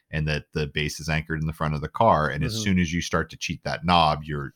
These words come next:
Speaker 1: you're past
Speaker 2: Yeah.
Speaker 1: that.
Speaker 2: Right.
Speaker 1: I like having, um, I like having this,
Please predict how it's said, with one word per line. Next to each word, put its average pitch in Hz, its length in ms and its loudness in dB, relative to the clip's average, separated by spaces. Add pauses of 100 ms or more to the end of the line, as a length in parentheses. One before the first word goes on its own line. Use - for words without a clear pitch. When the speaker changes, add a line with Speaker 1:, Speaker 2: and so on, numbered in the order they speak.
Speaker 1:
you're 71 160 -12
past 104 360 0
Speaker 2:
Yeah. 64 80 -8
Speaker 1:
that. 50 100 -10 (320)
Speaker 2:
Right. 107 160 0
Speaker 1:
I 98 40 6
like 117 200 6
having, 143 540 2
um, 80 420 0 (680)
I - 60 4
like 143 160 6
having 139 280 4
this, 104 260 2